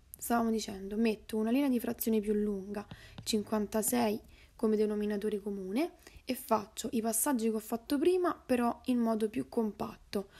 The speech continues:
Quindi faccio cinquantasei diviso otto, che fa sette, e moltiplico il tre per sette,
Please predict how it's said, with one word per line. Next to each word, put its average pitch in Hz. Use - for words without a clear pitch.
Quindi 254
faccio 196
cinquantasei 220
diviso 208
otto, 359
che 214
fa 208
sette, -
e 311
moltiplico 220
il 214
tre 359
per 214
sette, -